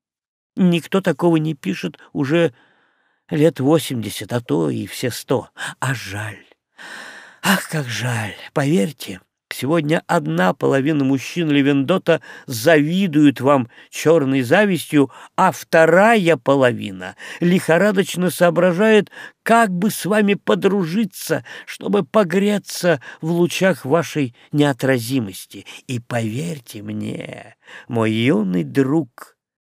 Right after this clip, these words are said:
вы же простите мне такое обращение, никто из них вас не осуждает. А господин мэр...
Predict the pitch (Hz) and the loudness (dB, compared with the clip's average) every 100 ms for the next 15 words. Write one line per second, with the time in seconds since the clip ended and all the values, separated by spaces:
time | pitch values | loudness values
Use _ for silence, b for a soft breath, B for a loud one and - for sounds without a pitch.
0 | _ _ 139 143 104 120 98 113 B B | _ _ 0 0 2 -2 -2 -8 B B
1 | _ 127 117 - 170 180 127 95 87 92 | _ -6 -4 -4 -6 -4 -6 -6 -8 -10
2 | 123 B 127 127 110 110 117 127 123 151 | -14 B -2 0 2 2 2 0 -2 -2
3 | 127 107 107 107 B B 156 165 165 - | 0 0 -4 -8 B B 0 0 -2 -8
4 | - 208 214 202 - 135 131 127 143 196 | 0 6 6 6 2 0 0 0 0 2
5 | 196 - - - 107 117 120 - - _ | 0 -6 -18 -12 -4 -2 -4 -14 -20 _
6 | _ _ _ 120 113 135 - - 139 - | _ _ _ -8 -2 -2 -2 -6 -6 -6
7 | 131 117 110 107 113 92 - _ _ _ | -8 -8 -10 -8 -6 -8 -14 _ _ _
8 | B B B - 139 139 143 - 139 131 | B B B -2 0 2 0 2 0 2
9 | 151 143 139 190 220 131 | 2 2 2 2 2 -2